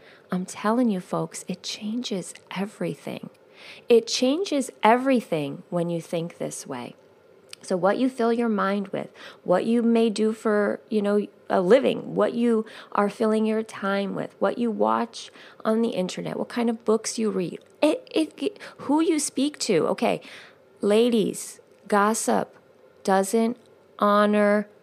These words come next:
God. And I'm not, I shouldn't say ladies 'cause men also contribute, but usually I'm speaking with ladies in these instances. When you're in a conversation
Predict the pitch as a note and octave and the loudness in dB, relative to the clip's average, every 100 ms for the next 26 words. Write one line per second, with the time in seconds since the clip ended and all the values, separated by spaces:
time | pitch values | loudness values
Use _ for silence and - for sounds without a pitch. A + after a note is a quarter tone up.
0 | _ - G3+ F3 - - - G#3+ B3 - | _ 4 6 6 4 0 2 4 4 4
1 | B3+ B3+ A#3 A3 G#3 F#3 F3+ G3 G3+ F#3+ | 2 2 0 2 2 4 4 2 0 -2
2 | F#3+ E3+ F3+ F3+ F3+ F#3 E3+ F3+ F3+ E3+ | 2 2 2 0 0 -2 -2 -4 -2 -2
3 | E3 E3+ - G3 G3+ G#3+ G3 F3+ - - | 0 -2 0 0 0 0 -2 -2 -4 -6
4 | F3+ F3 E3+ E3 - - - - - F#3+ | -6 -4 -4 -4 -6 -18 -20 -20 -4 2
5 | F#3 F3+ E3 F3 E3+ E3+ E3+ E3+ F3 E3 | 2 2 0 0 0 0 -4 -4 -6 -4
6 | E3+ E3+ - - - _ - - - _ | -4 -6 -8 -20 -20 _ -20 -20 -20 _
7 | A3 G#3+ G#3+ A3+ B3+ B3 - A#3+ A#3+ A#3+ | 0 2 4 2 0 -2 0 0 0 -2
8 | - B3 A#3 A3 A3 F#3 E3+ | -2 0 0 -2 -2 -2 -2